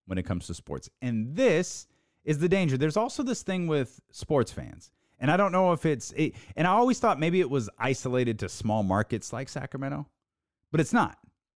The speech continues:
as evidenced by what I'm about to tell you. But I've always believed this, like, people believe that you're supposed to be a fan of the team that you cover. You, you're not, or, or you don't need to be. There's really no need for you to be a fan of the team that you cover.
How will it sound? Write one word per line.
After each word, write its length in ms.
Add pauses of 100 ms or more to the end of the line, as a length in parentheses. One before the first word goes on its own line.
as 180
evidenced 600 (120)
by 140
what 140
I'm 80
about 220
to 60
tell 100
you. 100
But 100
I've 100
always 220
believed 240
this, 140 (280)
like, 280
people 260
believe 300
that 120
you're 120
supposed 360
to 60
be 140
a 60
fan 640 (200)
of 120
the 80
team 220
that 140
you 60
cover. 380 (840)
You, 240
you're 120
not, 220 (800)
or, 180
or 120
you 120
don't 200
need 220
to 60
be. 240 (520)
There's 180
really 560
no 380
need 240
for 100
you 120
to 60
be 360
a 80
fan 560
of 200
the 80
team 220
that 160
you 60
cover. 280